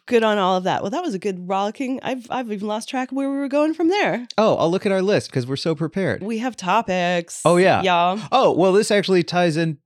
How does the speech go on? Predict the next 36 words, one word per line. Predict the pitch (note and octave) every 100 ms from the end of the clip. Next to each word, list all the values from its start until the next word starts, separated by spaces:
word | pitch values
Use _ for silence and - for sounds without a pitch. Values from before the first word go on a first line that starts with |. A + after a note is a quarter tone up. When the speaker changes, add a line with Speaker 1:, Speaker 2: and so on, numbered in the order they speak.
| -
Speaker 2:
because | D#3+ E3+
of, | D3+ C3 A2+
you | D3+
were | E3 E3
talking | E3 E3+ D#3
about | C#3+ A2+ A2
grocery | D3+ E3+ D3
shopping | A#2 G#2+ A#2 A2 G#2+
and | A2+ A#2+
you | B2
wanted | C#3 C#3
to | B2+
talk | C3
about | B2 B2+
when | A#2 B2+
we're | B2
gonna | A#2+ A#2
be | A2+
rich | A#2+ D3+ -
this | F#2 F#2
year | F2+
'cause | - G#2
we're | A2+
manifesting | A#2 A#2+ A#2 - A2+ A2+ G#2+
six-figure | - C#3+ - G3 G#3 D#3 A#2
Speaker 1:
Oh, |
Speaker 2:
lives. | A#2+ C3 G#2 - -
Speaker 1:
abundance | G#3 F#3 G3+ G#3+ G#3+ A3 A3 G#3+
thinking | - G#3+ G#3+ - A3 A3 F#3+
this | G3 G3 G#3
year, | A3 A3 G#3+ -
growth, | G#3 A3 G#3+ A3 A3 - - -
uh, | G3+ G3 F3+
n-, | - G#3+ -
new | G3+ A3+ A3+ A3+
things, | G#3+ G#3 A3 G#3+ G#3